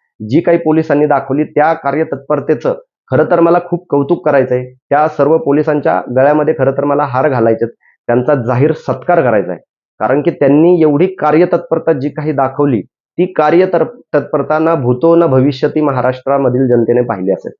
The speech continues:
आज आपण पाहतोय बदलापूर सारख्या ठिकाणी जे आहे त्या एका, अ, लहान मुलीवर बलात्कार झाला, तिचा गुन्हा दाखल करून घ्यायला बारा तास गेले. मध्यरात्रीपर्यंत त्यांच्या, अ, मुलीच्या ज्या आईला आहे त्यांनी पोलीस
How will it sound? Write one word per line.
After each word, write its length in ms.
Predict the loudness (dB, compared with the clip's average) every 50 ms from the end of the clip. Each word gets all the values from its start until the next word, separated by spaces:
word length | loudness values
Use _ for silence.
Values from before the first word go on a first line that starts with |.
| _ _ _ _ _ -2
आज 200 | 0 0 2 2
आपण 240 | 0 0 2 0 0
पाहतोय 420 | 0 -2 -2 -2 0 2 2 2 2 -2 -8 _ _ _ _ _ _ _
बदलापूर 560 | -6 -4 -2 -2 0 2 0 0 0 0 -2
सारख्या 320 | -2 -2 -4 0 0 -2 -2
ठिकाणी 380 | -2 -2 -2 0 0 0 -2 -4 -6 -4
जे 100 | -2 0
आहे 200 | 0 2 2 0
त्या 260 | 2 2 2 2 2 0 -2 -2
एका, 340 | -2 -2 0 0 0 0
अ, 180 | 0 0 0 2 2 2 2 2 2 2 2 2 2 2 2 0 0 -2
लहान 300 | -2 -2 0 0 0 2
मुलीवर 340 | 2 2 2 2 2 2 2
बलात्कार 440 | 2 2 0 0 0 -2 -4 -2 -2
झाला, 220 | -2 -2 -4 -4 -8 -12 _ _ _ _ _ _ _ -14
तिचा 180 | -6 -4 -2 -2
गुन्हा 340 | 0 0 0 2 2 2
दाखल 340 | 0 0 -2 -2 -2 -4 -2
करून 280 | -2 -2 -2 -2 0 0
घ्यायला 380 | 0 2 2 2 0 0 -2 -4 -10 _
बारा 340 | -8 -4 -2 0 0 0 -2
तास 300 | -2 -2 -2 -2 -2 -2
गेले. 360 | -2 0 0 0 -2 -4 -6 _ _ -8
मध्यरात्रीपर्यंत 960 | -4 -4 -2 -2 0 0 2 2 2 0 0 -2 -2 0 0 0 -2 -2 -2 -4 -4 -4 -8 -12 _ _ _ _ _ _ _ -2
त्यांच्या, 420 | 0 0 0 0 0 0 2 0 -2 -4 -4 -2
अ, 240 | 0 0 2 2 2
मुलीच्या 420 | 2 0 0 0 0 0 0 0
ज्या 160 | 2 2 2
आईला 280 | 2 2 2 2 2 0
आहे 180 | 0 0 -2 -2
त्यांनी 240 | -2 -2 -2 -2
पोलीस 280 | -2 -2 -4 -4 -4